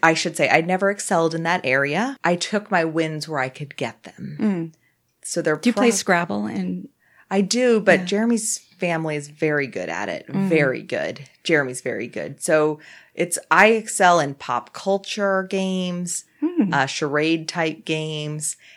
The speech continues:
Speaker 1: And then when I do win, there's no humbleness. Like, I used to think that I was a humble person
Speaker 2: Mm-hmm.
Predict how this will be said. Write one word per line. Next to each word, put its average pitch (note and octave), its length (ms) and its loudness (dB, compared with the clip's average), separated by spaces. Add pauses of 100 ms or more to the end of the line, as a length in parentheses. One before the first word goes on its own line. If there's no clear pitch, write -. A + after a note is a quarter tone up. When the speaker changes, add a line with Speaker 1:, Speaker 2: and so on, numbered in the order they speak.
(140)
Speaker 1:
And D#3 160 0
then E3 200 2
when D#3+ 80 0
I D3 100 4
do F#3 380 -2
win, C#3 360 -2
there's C3+ 300 0
no D3 800 0
humbleness. C#3 580 -4
Like, D#3+ 180 4 (120)
I E3 60 8
used G#3 400 0
to A3 60 -2
think F#3 640 -4 (320)
that D#3+ 120 2
I D3 100 8
was D3+ 120 -4
a C#3+ 60 -4 (120)
humble D3 320 -4
person - 800 -10
Speaker 2:
Mm-hmm. F#3 300 -4